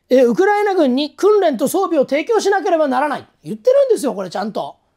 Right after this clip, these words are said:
だから、この、お、ショルツ氏がですね、言ってるわけで。で、この、だから、宗男氏はね、ドイツ見習ったらどうだという。ドイツ見習ったらこうなるんですよ、ということですね。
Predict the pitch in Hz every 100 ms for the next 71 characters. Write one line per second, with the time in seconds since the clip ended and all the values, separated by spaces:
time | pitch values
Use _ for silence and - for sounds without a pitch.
0 | _ _ _ 233 269 269 208 262 277 226
1 | 269 233 214 - 415 320 240 254 147 220
2 | 262 - 233 208 285 247 175 - _ _
3 | 359 320 285 262 269 262 202 220 262 277
4 | 302 233 175 - 269 196 339 349 254 262
5 | 311 311 339 277 240 156 190 165 147 117
6 | _ _ _ _ 220 392 427 320 285 247
7 | 180 320 427 480 330 240 370 440 139 120
8 | _ 180 156 127 - 202 110